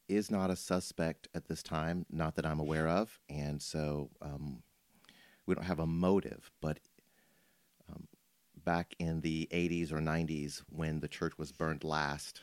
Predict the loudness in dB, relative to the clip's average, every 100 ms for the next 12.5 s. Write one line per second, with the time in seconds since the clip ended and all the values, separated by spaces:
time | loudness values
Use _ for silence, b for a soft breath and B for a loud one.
0 | -18 -12 -10 -8 -10 -4 -4 -2 -4 -2
1 | 0 -2 -6 -12 b b b b b b
2 | b b -20 _ -14 -10 -10 -10 -14 -16
3 | -20 _ _ _ _ _ _ -4 -4 2
4 | 4 4 6 6 4 0 -6 -2 0 -2
5 | -2 -2 0 -2 -2 -4 -2 0 2 2
6 | 2 0 -4 -4 -4 -2 -2 -2 -2 -2
7 | -4 -2 0 2 2 -2 -6 -8 -4 -4
8 | -2 -4 -4 -6 -4 0 0 0 -4 B
9 | B B B B -12 -10 -8 -12 -14 -20
10 | _ _ _ 0 4 6 4 0 _ _
11 | _ -2 -2 2 2 4 2 2 2 2
12 | 0 -2 -2 -2 -10